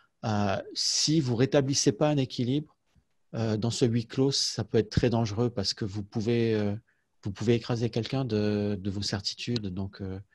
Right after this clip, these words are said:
moi, très souvent, je, en premier, donc, j'explique quand j'appelle un auteur ce rapport au texte en disant : « Moi, je suis juste une membrane, en fait, je vibre, je vibre pas, et je te dis les moments où je vibre, les moments où je vibre pas, et tu fais ce que tu veux avec,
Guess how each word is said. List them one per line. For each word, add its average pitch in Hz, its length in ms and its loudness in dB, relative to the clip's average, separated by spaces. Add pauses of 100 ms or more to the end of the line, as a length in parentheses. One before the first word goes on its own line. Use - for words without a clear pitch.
(520)
moi, 123 120 2
très 139 200 -2
souvent, 117 260 0
je, 113 500 -2 (120)
en 127 100 0
premier, 131 380 4
donc, 107 180 -2
j'explique 110 480 -4
quand 104 80 0
j'appelle 104 320 -2
un 104 80 0
auteur 101 380 -4 (320)
ce - 180 -2
rapport 113 340 2
au 104 80 -2
texte - 380 -8 (140)
en - 80 -8
disant : « 101 260 -2
Moi, 113 120 0
je - 80 -4
suis 110 80 -2
juste 120 260 -4
une 127 80 0
membrane, 107 400 0
en 101 40 -2
fait, 104 200 -6
je 95 100 -2
vibre, 110 380 -4
je 101 120 -4
vibre 98 280 -6
pas, 117 320 -2 (360)
et 120 60 -6
je 101 80 -2
te - 80 0
dis 113 160 2
les 120 60 2
moments 110 240 2
où 107 60 0
je 92 160 -4
vibre, 127 200 -2
les 92 60 0
moments 98 180 -2
où 120 60 -2
je 104 80 -8
vibre 101 260 0
pas, 131 140 -2
et 156 40 -2
tu - 120 -12
fais - 80 -6
ce - 80 -8
que - 80 -4
tu - 160 -6
veux 117 100 0
avec, 107 300 -2